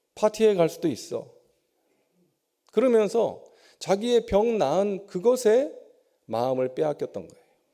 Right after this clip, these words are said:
그러다 보니까 자신의 몸을 낫게 해주신 예수님, 예수님의 은혜를 생각하지 못했던 것입니다. 여러분, 요즘도 그런 사람들이 있어요.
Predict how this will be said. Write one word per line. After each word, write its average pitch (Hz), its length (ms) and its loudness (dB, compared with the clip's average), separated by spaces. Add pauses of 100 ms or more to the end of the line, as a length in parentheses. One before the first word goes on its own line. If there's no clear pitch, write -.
(1400)
그러다 151 240 4
보니까 143 500 4
자신의 139 380 2
몸을 139 200 4
낫게 113 280 2
해주신 123 360 -4
예수님, 123 640 -2 (640)
예수님의 151 440 2
은혜를 123 720 0 (280)
생각하지 196 520 -4
못했던 98 420 -8
것입니다. - 520 -18 (2250)
여러분, 214 240 2
요즘도 196 320 2
그런 175 200 2
사람들이 151 360 -2
있어요. - 320 -12